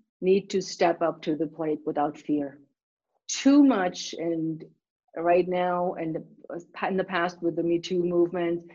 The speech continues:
is like we're sitting there hoping that somebody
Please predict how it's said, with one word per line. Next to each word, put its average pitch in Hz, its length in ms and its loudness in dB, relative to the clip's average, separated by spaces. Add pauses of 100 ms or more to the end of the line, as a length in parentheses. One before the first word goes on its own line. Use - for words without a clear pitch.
(220)
is 175 220 -2
like 165 220 -2
we're 226 600 2 (600)
sitting 233 400 2
there 180 460 2
hoping 269 580 2
that 202 200 2
somebody 170 1080 0